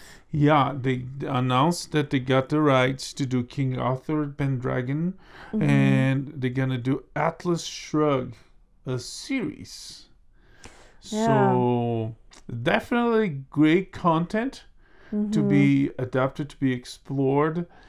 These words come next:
Speaker 1: and let's see what happens.
Speaker 2: Yeah.
Speaker 1: It's not like they bought, uh, uh, uh, like, some of the movies they release, some of the
Speaker 2: Mm-hmm.
Speaker 1: movies they produce, you know, like, uh, Matt Walsh, What, What is a Woman,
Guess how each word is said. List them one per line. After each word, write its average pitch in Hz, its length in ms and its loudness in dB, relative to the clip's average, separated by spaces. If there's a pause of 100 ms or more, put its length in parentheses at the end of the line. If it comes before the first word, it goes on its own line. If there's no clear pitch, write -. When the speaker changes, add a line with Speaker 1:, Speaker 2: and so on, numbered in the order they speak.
(240)
Speaker 1:
and 143 480 2
let's 190 160 -2
see 233 160 -4
what 269 140 0
happens. 214 640 -2 (360)
Speaker 2:
Yeah. 202 360 6
Speaker 1:
It's 151 200 2
not 196 260 4
like 185 200 4
they 156 100 6
bought, 160 600 6 (140)
uh, - 40 -6
uh, 156 320 0 (500)
uh, - 40 -
like, 139 200 0
some 147 240 -2
of 135 80 0
the 131 80 2
movies 135 480 0
they 139 120 2
release, 135 500 2
some 196 180 4
of 202 100 4
the 214 60 4
Speaker 2:
Mm-hmm. 208 100 2
Speaker 1:
movies 185 180 2
they 147 120 4
produce, 123 600 2
you 135 60 -2
know, 123 140 -4
like, 120 300 -4
uh, 123 240 -2
Matt 131 340 -2
Walsh, 120 420 2
What, 127 340 -2
What 127 200 0
is 117 120 -4
a 120 60 -2
Woman, 131 640 -2